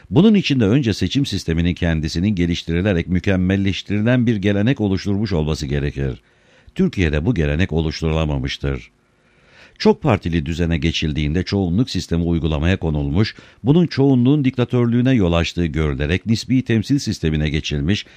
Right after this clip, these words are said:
nisbi temsil sistemi de çok sık değiştirilmiştir. Bu nedenle demokrasinin en önemli ögesi olan zorunlu ama tek başına yeterli olmayan serbest seçimlerin kuralları bir türlü yerine oturtulamamıştır.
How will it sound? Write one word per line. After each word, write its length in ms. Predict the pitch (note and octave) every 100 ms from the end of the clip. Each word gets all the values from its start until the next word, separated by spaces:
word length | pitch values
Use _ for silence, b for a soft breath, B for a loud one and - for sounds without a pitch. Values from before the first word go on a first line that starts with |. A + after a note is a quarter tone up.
| B B
nisbi 360 | C3 - D#3
temsil 360 | D3+ C#3+ C3+ D3+
sistemi 400 | - C3 C#3 C#3
de 80 | C#3+
çok 260 | - C#3+
sık 200 | - -
değiştirilmiştir. 960 | E2+ E2 - D#2 D#2 D2 - C#2+ C#2 - b b b b b b
Bu 160 | E3+ F#3
nedenle 400 | C#3+ D#2 D#2+ D#2+
demokrasinin 680 | F2+ A2+ F2 - D2+ F#2+ -
en 200 | D#3 C3
önemli 340 | E2 D#2+ D#2+
ögesi 400 | D#2 D#2 E2 B2
olan 300 | F#2+ C#2+ D#2
zorunlu 440 | C2+ F#2 F2 F2
ama 180 | A2 E2
tek 240 | D#2 A#2 G#2
başına 260 | F2+ F2+
yeterli 420 | E2 D#2+ E2+ D#2+
olmayan 520 | E2+ G2+ D2 D2 E2 F2 B B
serbest 460 | - C#3+ A#2+ D3+ -
seçimlerin 440 | C#3 A#2+ F#2 E2+
kuralları 540 | - F2+ D#2+ D2 D#2+ G2
bir 140 | E3+
türlü 300 | - A2 E2
yerine 340 | E2 A2 E2+
oturtulamamıştır. 1160 | F#2+ F2 F#2 D#2+ E2+ D#2 D2+ C#2+ - C#2+ C2+